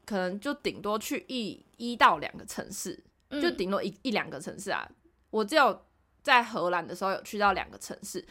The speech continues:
Speaker 1: 然后我这次最喜欢的城市就是我去了那个首都是阿姆斯特丹，然后第二个首都，哎，不是，第二个城市是鹿特丹。
Speaker 2: 嗯。
Speaker 1: 我最喜欢的是鹿特丹，
Speaker 2: 嗯。
Speaker 1: 因为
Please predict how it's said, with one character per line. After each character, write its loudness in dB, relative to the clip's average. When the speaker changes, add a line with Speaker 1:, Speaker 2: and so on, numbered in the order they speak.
Speaker 1:
然 -4
后 8
我 4
这 2
次 -4
最 0
喜 -6
欢 -2
的 -6
城 -6
市 -8
就 -2
是 -4
我 -2
去 -2
了 2
那 -6
个 -2
首 -2
都 -2
是 0
阿 6
姆 -2
斯 -12
特 -2
丹， -4
然 -12
后 0
第 2
二 2
个 -8
首 -10
都， -4
哎， -2
不 -4
是， -4
第 2
二 8
个 -2
城 -2
市 -6
是 -4
鹿 -4
特 -4
丹。 -8
Speaker 2:
嗯。 -4
Speaker 1:
我 2
最 4
喜 0
欢 4
的 -4
是 -4
鹿 -2
特 -2
丹， -8
Speaker 2:
嗯。 0
Speaker 1:
因 2
为 6